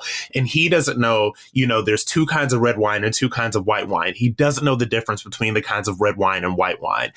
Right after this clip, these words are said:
And he sits down at the table and he sees all these forks and all these spoons and he doesn't know what he's doing. And I lived that almost exact moment. I had never sat down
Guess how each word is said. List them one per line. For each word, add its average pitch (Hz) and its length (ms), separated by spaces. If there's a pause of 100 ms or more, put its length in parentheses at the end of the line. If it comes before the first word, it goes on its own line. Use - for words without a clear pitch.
(240)
And 120 140
he 117 100
sits 165 300
down 151 160
at 143 40
the 135 80
table 113 380
and 110 80
he 113 80
sees 113 220
all 135 160
these 160 180
forks 131 400
and 123 80
all 120 100
these 117 180
spoons 110 280
and 107 80
he 113 80
doesn't 131 320
know 120 140
what 113 240
he's 117 180
doing. 101 400 (340)
And 143 300
I 175 560
lived 123 840 (540)
that 165 320
almost 190 560
exact 143 600
moment. 107 480 (540)
I 180 220
had 175 260
never 139 460
sat 131 500
down 101 760